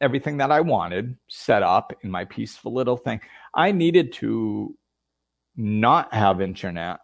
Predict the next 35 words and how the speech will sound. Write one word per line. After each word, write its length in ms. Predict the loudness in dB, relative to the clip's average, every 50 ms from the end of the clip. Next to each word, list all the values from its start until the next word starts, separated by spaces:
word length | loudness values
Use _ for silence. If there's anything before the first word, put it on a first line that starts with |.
| _ _ -14
to 140 | -12 -12
see 640 | -12 -10 -12 -2 0 2 2 4 4 2 0 0 -2 -6 -4 0
that 220 | 2 2 2 2 2
I 200 | 2 2 4 4
was 260 | 4 4 2 2 0
the 100 | -2 -2
one 160 | 0 0 0 0
that 120 | -2 -2
was 140 | -2 -4 -4
blocking 480 | -2 0 2 2 2 0 -4 -6 -6
the 120 | -4 -4 -4
internet 440 | -6 -6 -6 -8 -10 -10 -12 -14 -18 _ -12 -12 -12 -12 _ _
<laughs> 320 | 2 2 4 2 -2 -4 -4 _ _ _ _ _ _ _ _ _ _ _ _ _ _ _ -20 -20 _ -4
with 240 | 2 4 4 4 4
my 600 | 2 2 4 4 4 4 4 4 4 2 0 -2 -8 _ _ _ _ _ _ _ _ _ _ _ _ -6
refusal 760 | -4 -4 -4 -4 -2 0 0 2 2 0 -2 -2 -2 -4 -4
to 140 | -6 -8 -6
grow 640 | -6 -4 0 2 4 6 6 6 6 6 4 2
and 180 | 0 -6 -8 -8
to 120 | -8 -6
open 480 | -2 2 2 2 2 -2 -6 -8 -8 -12 -14 -20 -20 -12 _
and 140 | -8 -4 -4
to 80 | -2
remember 500 | 0 0 0 0 0 0 0 4 4 4
where 240 | 6 6 4 2 2
my 160 | 0 -2 -2
peace 440 | -2 -4 -6 -4 -2 -2 -2 -4 -6
and 80 | -4 -4
my 120 | -4 -4
happiness 640 | -2 -2 -2 -2 -2 -4 -8 -8 -8 -10 -10 -10
and 80 | -8 -6
my 100 | -4 -2
love 300 | 0 0 0 0 -2 -6
comes 240 | -8 -8 -8 -8 -14
from. 280 | -14 -14 -14 -14 -14